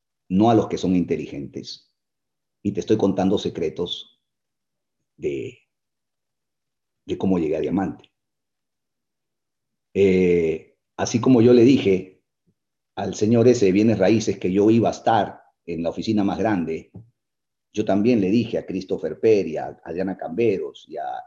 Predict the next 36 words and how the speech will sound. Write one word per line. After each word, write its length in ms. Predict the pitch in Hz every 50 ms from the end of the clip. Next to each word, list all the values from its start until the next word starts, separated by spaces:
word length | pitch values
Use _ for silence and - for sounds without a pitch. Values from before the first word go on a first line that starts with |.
| _ _
Brett 240 | 92 95 92 87
Bell 440 | 92 123 120 101 92 85 82 - _ _ _ _ _ _ _ _ _
en 180 | 85 87 85
enero 480 | 85 87 - 123 101 82 80 78 73 - _
con 160 | - 80 82
mi 140 | 85 107 127
hijo, 360 | 107 - - 82 80 78 78 -
cuando 200 | - 87 80 85
no 140 | 107 120 117
teníamos 380 | 98 101 107 101 92 90 -
nada, 500 | 95 117 117 98 87 87 87 87 - _ _ _ _ _ _ _ _ _ _ _
cuando 260 | - 92 95 92 98
yo 120 | 117 151
ni 100 | 156 127
siquiera 320 | 95 101 - - 120 113 -
sabía 420 | - 80 92 117 127 113 95 90
que 80 | - 78
los 140 | - - -
Cuatro 240 | 107 104 92 -
Fantásticos 640 | 90 - 78 82 - 95 - - 147 - - 82 - 110
iban 200 | 117 110 98 87
a 40 |
aceptar, 460 | 78 - 73 - _ - 80 80 - - _ _ _ _ _ _ _ _ _ _ _ _ _ _ _ _ _ _ _ _ _ _ _ _
yo 120 | - 113 120
les 160 | 107 90 90
dije 340 | 123 131 - - 82 76 -
que 80 | 78
íbamos 320 | 87 104 107 104 90 - -
a 60 | -
ser 220 | - 120 120 95
los 140 | 80 71 73
diamantes 400 | 80 - 85 95 87 - - -
más 200 | - 78 76 -
rápidos 680 | - 110 110 - - - 60 62 67 - - _ _ _ _
de 80 | - 58
Plexus. 580 | _ 64 60 - - _ _ _ _ _ _